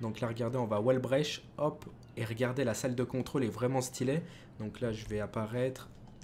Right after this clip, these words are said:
hop là, ah bah, <laughs> j'ai apparu à l'extérieur. Donc là, on y retourne,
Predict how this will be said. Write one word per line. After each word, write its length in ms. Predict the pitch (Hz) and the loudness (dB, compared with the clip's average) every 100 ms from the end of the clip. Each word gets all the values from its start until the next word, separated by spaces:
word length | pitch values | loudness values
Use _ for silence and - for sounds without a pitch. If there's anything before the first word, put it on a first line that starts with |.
| - | -4
hop 180 | - - | -4 0
là, 160 | 139 139 - - - - | 0 0 -8 -12 -10 -8
ah 80 | 127 | -2
bah, 180 | 113 104 - - | -2 -2 -8 -16
<laughs> 260 | - - - | -18 -18 -8
j'ai 180 | 110 117 | 0 2
apparu 380 | 107 123 117 | 4 4 4
à 60 | 131 | 4
l'extérieur. 680 | 117 - 117 113 127 156 - - - - | 4 2 0 2 2 0 -4 -14 -18 -10
Donc 260 | 110 107 117 | -6 -4 0
là, 220 | 117 110 - - - | 0 -2 -6 -18 -10
on 140 | 120 113 | -4 -4
y 80 | |
retourne, 680 | 107 - - 135 139 143 139 | -4 -8 -6 -2 0 0 -4